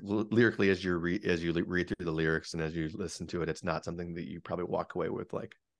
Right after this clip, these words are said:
"Oh, I'm gonna go, like, <laughs> I'm gonna go have a good day today." <laughs> Which is funny 'cause, like, I, I don't know if you can pick this up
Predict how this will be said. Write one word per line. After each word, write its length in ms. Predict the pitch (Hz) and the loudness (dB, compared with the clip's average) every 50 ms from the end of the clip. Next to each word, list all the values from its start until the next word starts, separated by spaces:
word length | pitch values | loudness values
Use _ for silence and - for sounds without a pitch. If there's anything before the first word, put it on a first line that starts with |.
| _ - - | _ -8 -4
"Oh, 100 | - - | 0 2
I'm 140 | - - 147 | 2 4 4
gonna 140 | 135 131 | 4 4
go, 200 | 123 127 123 120 | 6 6 8 8
like, 300 | 120 113 113 113 - - - _ _ _ _ - | 8 8 6 6 2 -4 -18 _ _ _ _ -16
<laughs> 840 | - - - - 135 - - - - - - - - - - - - | -16 -14 -10 -8 -8 -8 -8 -12 -20 -20 -20 -20 -20 -16 -6 0 2
I'm 300 | 156 107 - - 180 175 | 2 2 4 4 4 6
gonna 140 | 220 214 196 | 6 6 6
go 160 | 180 - - | 6 8 8
have 120 | 302 277 277 | 8 6 6
a 40 | |
good 240 | - 135 170 180 156 | 6 6 6 6 8
day 160 | 160 156 147 | 8 8 8
today." 340 | 120 113 101 98 90 - - - 196 - - - - - - _ _ _ | 8 8 6 4 4 2 2 0 0 0 0 0 0 -2 -2 _ _ _
<laughs> 480 | - - - - - - - - - - | -12 -12 -12 -12 -12 -12 -10 -8 0 4
Which 160 | - 151 127 | 6 6 6
is 100 | 135 123 | 6 4
funny 240 | - 202 185 151 123 | 6 8 8 8 8
'cause, 200 | 104 123 117 98 | 8 6 4 6
like, 220 | 104 98 90 - - - - | 6 4 4 2 -2 -6 -6
I, 60 | - - - - - _ _ _ _ _ _ _ _ _ - | -8 -8 -10 -16 -20 _ _ _ _ _ _ _ _ _ -2
I 120 | 101 101 | 2 2
don't 80 | 98 98 | 4 6
know 60 | 95 | 6
if 80 | 92 98 | 6 6
you 60 | 95 | 6
can 100 | 95 90 | 4 4
pick 140 | - 101 92 | 2 2 4
this 180 | 98 92 92 | 4 4 6
up 180 | 95 87 - - | 4 4 2 0